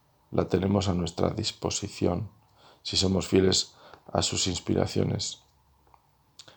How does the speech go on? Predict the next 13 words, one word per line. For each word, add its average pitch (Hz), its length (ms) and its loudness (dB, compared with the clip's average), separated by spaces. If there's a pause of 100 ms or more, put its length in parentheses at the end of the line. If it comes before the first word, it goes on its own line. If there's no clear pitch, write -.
(320)
Y 87 140 -2
no 90 180 2
olvidemos 95 720 4
el 90 100 2
camino 92 320 4
habitual 95 600 6
de 87 180 0
los 82 140 0
dones 87 280 4
de 82 100 0
Dios, 113 280 6
que 87 180 0
es - 320 -4